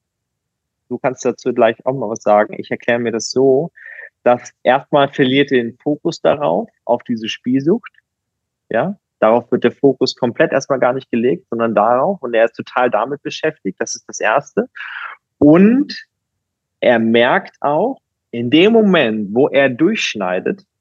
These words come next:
merkt er, er rüttelt an seinem System und ob das jetzt,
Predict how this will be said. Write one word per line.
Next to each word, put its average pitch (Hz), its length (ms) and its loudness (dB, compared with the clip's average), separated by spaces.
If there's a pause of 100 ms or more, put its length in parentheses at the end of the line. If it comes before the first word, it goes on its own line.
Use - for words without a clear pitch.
(580)
merkt 120 460 0
er, 180 420 0 (800)
er 110 240 2
rüttelt 196 420 0
an 127 140 -6
seinem 117 220 -2
System 127 680 -4 (1500)
und 143 500 2 (360)
ob 143 200 2
das 156 200 0
jetzt, - 500 -2